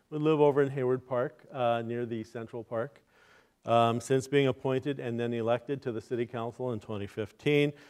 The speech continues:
I was reelected in twenty seventeen, and I'm now the mayor this year. I've been a strong voice in supporting families, neighborhoods, businesses,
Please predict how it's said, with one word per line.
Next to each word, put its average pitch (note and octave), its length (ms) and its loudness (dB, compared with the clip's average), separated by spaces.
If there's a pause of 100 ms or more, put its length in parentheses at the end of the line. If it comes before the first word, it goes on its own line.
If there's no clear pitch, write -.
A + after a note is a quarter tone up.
(220)
I A#2 100 0
was A#2 220 -2
reelected B2 600 2
in A2+ 160 -10
twenty A#2 280 -4
seventeen, A#2 720 -4 (480)
and B2+ 540 0
I'm B2+ 240 -2
now A2 220 -2
the A2 120 -8
mayor D#3+ 280 -6
this F#2+ 260 -16
year. - 200 -16 (1000)
I've B2+ 160 6
been C#3 120 6
a C3+ 40 2
strong C#3+ 340 4
voice C#3+ 440 0 (200)
in A2 100 -12
supporting A#2+ 440 0
families, C3+ 720 2 (220)
neighborhoods, C3+ 680 2 (300)
businesses, C3 680 4